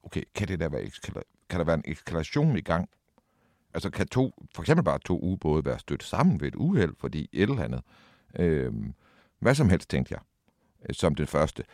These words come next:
Det tror jeg ikke er på spil overhovedet. Det er der intet, der tyder på. Øhm, det vær-, det virker til at være kommerciel, god gammeldags kommerciel grådighed.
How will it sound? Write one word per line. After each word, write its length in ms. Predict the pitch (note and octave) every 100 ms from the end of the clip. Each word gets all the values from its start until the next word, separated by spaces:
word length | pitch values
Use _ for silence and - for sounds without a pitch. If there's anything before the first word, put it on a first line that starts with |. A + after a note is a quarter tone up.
| - - _ -
Det 120 | F2
tror 220 | - D#2
jeg 140 | C2
ikke 160 | C#2 C2+
er 40 |
på 140 | B1 B1
spil 260 | - A1 -
overhovedet. 440 | - C2+ B1 C#2+ D2
Det 60 |
er 40 | C#2+
der 100 | C2
intet, 360 | F2+ G2 - -
der 60 |
tyder 300 | - B1+ G#1
på. 280 | - G#1 - _ - _ _ -
Øhm, 600 | D2 A#1+ A1+ - - - _ _ _ _ _ _
det 120 | F2
vær-, 240 | D2+ C#2+ C#2
det 180 | D#2+
virker 200 | C#2+ D2
til 120 | D2 C#2+
at 120 | A#1
være 140 | B1+ -
kommerciel, 480 | - A1 - D2+
god 220 | C#2 - -
gammeldags 500 | B1 C#2+ C#2 C2+ -
kommerciel 440 | - A#1+ - C2+
grådighed. 560 | - C2 D2+ D2+ A#1+